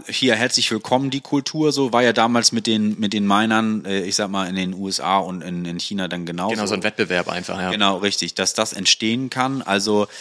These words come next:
Speaker 1: für mich klingt das jetzt eher, sag ich mal, nach einem kleinen Crackdown, äh, von diesem Markt, so, und sie nehmen die, die Handelsplattform mehr in die Verantwortung, weil jetzt weiß ich ja jetzt,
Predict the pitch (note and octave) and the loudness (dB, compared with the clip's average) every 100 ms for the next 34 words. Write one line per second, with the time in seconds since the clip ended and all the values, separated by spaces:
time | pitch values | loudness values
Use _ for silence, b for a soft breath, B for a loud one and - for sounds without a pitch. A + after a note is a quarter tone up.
0 | B B - A#2 B2+ D3+ - C#3 C3+ C3 | B B -2 2 2 2 0 0 2 2
1 | A#2 A2+ - - _ _ - B2 B2 A#2+ | 2 2 -2 -4 _ _ -6 0 4 4
2 | G#2+ - _ _ - G#2+ G#2+ A2 G#2+ G2+ | 2 -2 _ _ -4 0 0 0 0 2
3 | G2 G2 F#2+ F#2 F#2 F#2 F#2+ F#2 F2+ G2+ | 2 0 -2 0 0 -2 -6 -6 -4 -2
4 | F#2 F2 F2 - - - - B2 C#3+ E3 | 0 -2 -4 0 0 0 2 4 4 2
5 | E3+ _ _ - C2+ - - A#2 A2+ B2 | -4 _ _ -20 -18 -8 0 0 2 2
6 | A#2+ A#2+ B2 D#3+ - - G#2 A2+ C#3 C#3 | 4 4 4 0 -6 -12 -2 2 2 2
7 | G#2+ G#2+ G#2+ G#2+ G#2+ - _ _ - - | -2 -2 -2 -2 -6 -10 _ _ -20 -20
8 | G#2 G#2+ A2 G#2+ A#2 A#2+ A2 G#2 F#2+ G2+ | -14 -8 -4 0 2 0 -2 -2 -2 0
9 | G2 A#2 A2 - G#2+ G2 G2+ F#2+ F#2+ F2+ | 0 2 -2 0 -4 -2 -2 2 0 0
10 | F2+ F2+ F2 - - F2+ - E2 D#2+ E2+ | -2 -4 -4 -6 -4 -6 -4 -6 -4 -2
11 | F2+ F2+ - G2+ A#2 - A#2+ C3 B2+ A#2+ | 2 2 0 0 2 4 4 2 0 0
12 | A#2+ A2 | 0 -2